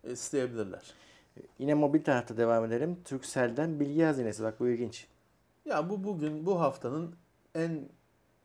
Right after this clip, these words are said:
Speaker 1: önemli haberlerinden birisi.
Speaker 2: Evet.
Speaker 1: Turkcell bir site açtı. Geleceği Yazanlar diye.
Speaker 2: Hı hı.
Speaker 1: Geleceği yazanlar nokta turkcell nokta com nokta T R.
Speaker 2: Evet.
Speaker 1: Mobil uygulama geliştireceklere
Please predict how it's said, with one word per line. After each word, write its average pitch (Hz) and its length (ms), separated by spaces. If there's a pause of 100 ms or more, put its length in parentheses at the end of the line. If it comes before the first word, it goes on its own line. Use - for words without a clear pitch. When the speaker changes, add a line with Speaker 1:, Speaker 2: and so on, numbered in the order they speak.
Speaker 1:
önemli 127 460
haberlerinden 113 840
birisi. 110 380
Speaker 2:
Evet. 104 220
Speaker 1:
Turkcell 143 360
bir 143 300 (760)
site 165 440
açtı. 127 440 (560)
Geleceği 120 640
Yazanlar 110 720
diye. 90 260 (180)
Speaker 2:
Hı 101 280
hı. - 20
Speaker 1:
Geleceği 120 560
yazanlar 107 680
nokta 98 340
turkcell 107 440
nokta 143 140 (300)
com 113 180
nokta 135 180
T 90 140
R. 85 160 (320)
Speaker 2:
Evet. 104 220 (560)
Speaker 1:
Mobil 196 420
uygulama 160 520
geliştireceklere 127 1200